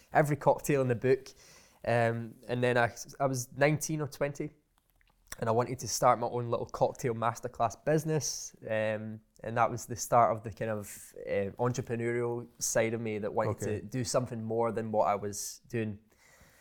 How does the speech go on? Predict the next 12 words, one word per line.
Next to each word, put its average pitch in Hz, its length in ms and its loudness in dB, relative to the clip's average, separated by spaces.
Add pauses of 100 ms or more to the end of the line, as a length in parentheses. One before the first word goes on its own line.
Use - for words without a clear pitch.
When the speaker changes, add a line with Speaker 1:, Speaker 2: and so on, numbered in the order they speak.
(280)
Speaker 1:
So 95 340 -2 (140)
that 110 160 2
was, 107 320 -4 (220)
that 117 180 2
was 110 100 -4
one 110 220 -2
of 107 80 -4
my 101 200 -2
first - 500 -4
business 107 400 -2
kind 107 180 -6
of 104 300 -10